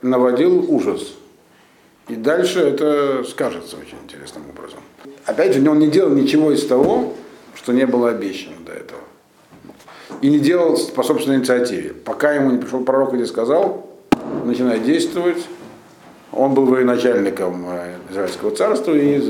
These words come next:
и воевал с врагами. Всё. Когда ему сказали, что надо делать,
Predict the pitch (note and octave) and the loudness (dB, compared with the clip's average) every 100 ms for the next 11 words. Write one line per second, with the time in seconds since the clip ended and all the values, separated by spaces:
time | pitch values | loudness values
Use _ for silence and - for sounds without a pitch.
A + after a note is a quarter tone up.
0 | G#2+ G#2 - - - B2 B2 B2+ C3 C#3+ | -4 -8 -12 -14 -8 0 4 4 4 2
1 | C3+ A2+ F#2 F#2+ - - - - - - | 0 0 -2 -6 -10 -16 -16 -16 -18 -20
2 | _ - G2 G2+ A2 - E3+ B3+ A#3 D3 | _ -14 -12 -10 -10 -2 0 2 2 -2
3 | A#2+ F#2+ E2+ C#2 - | -4 -6 -12 -14 -16